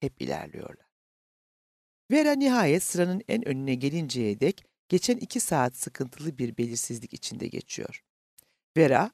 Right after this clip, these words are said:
altın renkli gözleri bir şeytanınki gibi açılıp kapanan, yüzü erimekte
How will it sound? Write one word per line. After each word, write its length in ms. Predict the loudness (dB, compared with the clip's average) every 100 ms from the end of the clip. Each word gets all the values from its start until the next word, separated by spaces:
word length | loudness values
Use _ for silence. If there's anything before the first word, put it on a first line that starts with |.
| 6
altın 420 | 6 6 0 0
renkli 340 | 0 -2 -6
gözleri 640 | -2 -2 -2 -2 -2 -2 0
bir 100 | -2
şeytanınki 680 | -2 -4 -4 -4 -6 -6 -8
gibi 180 | -6
açılıp 400 | -6 -8 -8 -8
kapanan, 520 | -8 -8 -6 -4 -4 -6 _ _ _ _
yüzü 220 | -2 0
erimekte 680 | 2 2 2 0 2 4 4